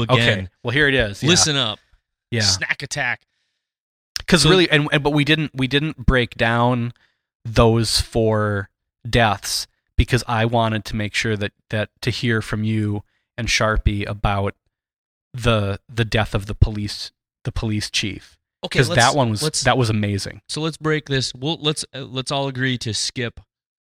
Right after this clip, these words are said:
Speaker 2: uh, Frozen guy.
Speaker 1: Right.
Speaker 2: Although, I have to admit, I wondered, what'd you do?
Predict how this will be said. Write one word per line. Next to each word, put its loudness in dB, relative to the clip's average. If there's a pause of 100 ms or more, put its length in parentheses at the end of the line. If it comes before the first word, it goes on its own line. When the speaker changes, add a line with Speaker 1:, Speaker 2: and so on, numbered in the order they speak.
(260)
Speaker 2:
uh, 0
Frozen -2
guy. -16 (500)
Speaker 1:
Right. 0
Speaker 2:
Although, 0 (240)
I -10
have -6
to -6
admit, -6
I -6
wondered, -6 (720)
what'd -6
you -4
do? -8